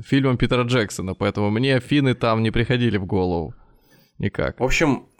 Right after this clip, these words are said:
Speaker 2: к-, кроме финского языка, который повлиял на создание эльфийского языка, э, на Толкина, как мы уже говорили, повлияла история Кулерво, которую он, э, во-первых,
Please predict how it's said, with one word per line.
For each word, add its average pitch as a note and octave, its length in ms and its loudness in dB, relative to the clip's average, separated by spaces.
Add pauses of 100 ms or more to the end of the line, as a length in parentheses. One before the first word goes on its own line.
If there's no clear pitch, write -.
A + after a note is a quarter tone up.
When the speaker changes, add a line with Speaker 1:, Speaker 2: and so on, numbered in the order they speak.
Speaker 2:
к-, B2+ 160 -6
кроме C3 360 2
финского A#2+ 480 0
языка, G#2+ 320 -2
который F#2+ 300 -6
повлиял G2 400 -2
на F#2 100 -10
создание G2 500 -2
эльфийского G3 500 -4
языка, D#3 640 -4
э, G#2 540 -2
на G#2 760 -2
Толкина, D3 360 -4
как A#2+ 160 -8
мы A#2 40 -4
уже G#2 120 -4
говорили, A#2+ 260 0
повлияла G2+ 580 0
история G#2 380 -2
Кулерво, G2 560 0
которую G2+ 480 -2
он, G#2 360 0
э, G2 140 -4
во-первых, - 560 -4